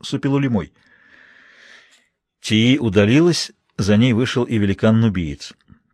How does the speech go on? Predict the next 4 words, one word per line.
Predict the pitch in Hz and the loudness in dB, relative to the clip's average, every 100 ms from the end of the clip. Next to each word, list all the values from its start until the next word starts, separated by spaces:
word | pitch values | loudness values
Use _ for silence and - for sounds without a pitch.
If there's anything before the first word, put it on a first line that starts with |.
| _ _ _ _ _ _ _ _ _ | _ _ _ _ _ _ _ _ _
"Негр | 85 85 95 107 101 98 | -8 -2 2 2 2 -2
проклятый | - 104 107 104 101 | -4 -4 -2 -4 -4
совсем | 131 120 139 101 | -6 -6 -4 -4
обнаглел", — | 82 95 87 85 78 | -4 -6 -4 -6 -6